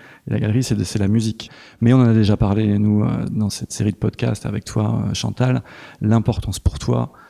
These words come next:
de la musique. Donc, euh, est-ce qu'il y a eu déjà très vite des conversations, euh, entre vous, vous vous faites écouter des choses, euh, des, euh, et est-ce que, comment est-ce que, voilà,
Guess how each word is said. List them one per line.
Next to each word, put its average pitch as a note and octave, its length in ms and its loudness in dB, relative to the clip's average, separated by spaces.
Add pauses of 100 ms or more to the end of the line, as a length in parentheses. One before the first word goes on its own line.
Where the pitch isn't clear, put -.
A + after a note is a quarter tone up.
(160)
de G2+ 80 -2
la G#2 100 2
musique. G#2 520 0
Donc, - 240 -2
euh, A#2 200 -4 (1600)
est-ce B2 120 0
qu'il A#2+ 140 2
y - 20 4
a A#2 40 4
eu - 20 -4
déjà B2 260 2
très - 220 0
vite C3 160 0
des B2 100 -2
conversations, A#2 840 -2
euh, A2+ 340 0
entre A2 320 -4
vous, C3 400 2
vous A2+ 220 0
vous A2+ 80 -4
faites - 280 -4
écouter A2+ 320 -6
des G#2+ 120 -4
choses, B2+ 680 2
euh, A#2 240 -4 (760)
des, G2+ 280 0
euh, A2 720 -2 (340)
et G#2 220 0
est-ce G2+ 180 -2
que, G#2 720 0
comment G#2+ 220 2
est-ce A2 120 -2
que, A2+ 560 -2
voilà, A2+ 220 -4